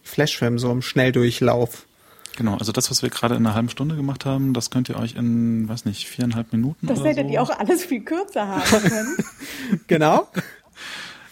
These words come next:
Speaker 2: Genau, das ist von diesem großartigen Marius, der irgendwie, ähm, mehr oder weniger alle Monkey Islands zusammengefasst hat, der dann auch eine Zeit lang für Telltale gearbeitet hat, eben, äh, als,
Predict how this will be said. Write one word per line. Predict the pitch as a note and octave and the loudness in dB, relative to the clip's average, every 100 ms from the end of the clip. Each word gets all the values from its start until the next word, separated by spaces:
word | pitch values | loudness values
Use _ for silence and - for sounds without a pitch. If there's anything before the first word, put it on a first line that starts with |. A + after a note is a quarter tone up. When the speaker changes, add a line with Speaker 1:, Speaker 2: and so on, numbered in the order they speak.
| - | -6
Speaker 2:
Genau, | A2+ G2+ | -4 -2
das | |
ist | C3 - | -4 -2
von | C#3 | 0
diesem | C3+ C3+ B2+ | 0 -2 -4
großartigen | - C#3 C#3+ C#3 C3+ B2 | -4 -4 -4 -4 0 2
Marius, | A2+ D3+ D#3+ - - | 2 2 0 -2 -2
der | C3+ C3 | -2 0
irgendwie, | C3 B2+ B2+ | 0 2 2
ähm, | B2+ A2+ A2+ A#2 A2+ A#2 A#2 A2+ | 2 0 2 4 4 2 2 2
mehr | B2+ | 2
oder | A#2 | 2
weniger | A2+ A2+ - | 2 0 0
alle | A#2+ B2+ | 0 0
Monkey | B2 C3 B2+ | 0 -2 -4
Islands | B2 B2+ B2+ C3 B2+ - - - | -2 2 2 0 -2 -2 -2 -2
zusammengefasst | - A#2+ A#2+ C3+ B2+ - C3 - | -4 0 2 2 0 -4 -6 -2
hat, | C3+ - A#2+ | -2 0 0
der | |
dann | A#2 | 0
auch | - G#2+ | 0 0
eine | A#2 | 0
Zeit | A2+ A#2 | 0 -2
lang | A2+ | -4
für | - | -6
Telltale | - C3+ - C3+ C3 | -6 -4 0 2 2
gearbeitet | B2+ B2+ B2+ B2 - | 2 2 4 2 0
hat, | B2 - - | -2 -6 -4
eben, | A2+ A2+ A2+ | 2 4 2
äh, | A#2 | 0
als, | A2+ - A2+ - - | -2 -2 -2 -2 -4